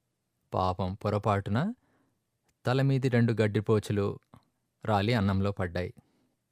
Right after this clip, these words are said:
తెచ్చి అన్నం వడ్డించింది. అన్నంలో పడ్డ వెంట్రుకలను శ్రీవారు గుర్తుపట్టాడు. ఇక అరుపులు మొదలయ్యాయి.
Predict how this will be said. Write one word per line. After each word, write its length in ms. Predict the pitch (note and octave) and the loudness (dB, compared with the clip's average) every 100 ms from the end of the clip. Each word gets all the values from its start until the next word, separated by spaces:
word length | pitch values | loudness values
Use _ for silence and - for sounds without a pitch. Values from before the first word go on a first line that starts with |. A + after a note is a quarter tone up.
| _ - | _ -6
తెచ్చి 260 | F#2+ C3+ | -4 -2
అన్నం 240 | A2 G#2+ A2 | 0 0 0
వడ్డించింది. 680 | G2+ G#2+ G#2 G#2 F#2+ G2 - _ _ - | 0 0 -2 -4 -4 -6 -12 _ _ -4
అన్నంలో 420 | G#2 B2+ E3 F3 | 2 4 2 0
పడ్డ 240 | D3+ C#3+ | 0 0
వెంట్రుకలను 760 | C3+ C3+ B2+ - C3 C#3 G3+ C4+ _ | 2 0 0 0 0 2 2 0 _
శ్రీవారు 400 | - - B2+ C3+ | -8 0 2 2
గుర్తుపట్టాడు. 640 | C3 A2+ - D3+ - G#2+ E2+ - _ _ _ _ _ _ _ _ _ _ _ _ _ _ | 2 -2 0 -2 0 0 -2 -10 _ _ _ _ _ _ _ _ _ _ _ _ _ _
ఇక 160 | A#2+ A#2+ | -4 0
అరుపులు 320 | G#2+ G#2 D#3+ | 0 2 2
మొదలయ్యాయి. 680 | E3+ D3 C3 A2 F#2 F2 - | 2 4 4 2 0 -4 -12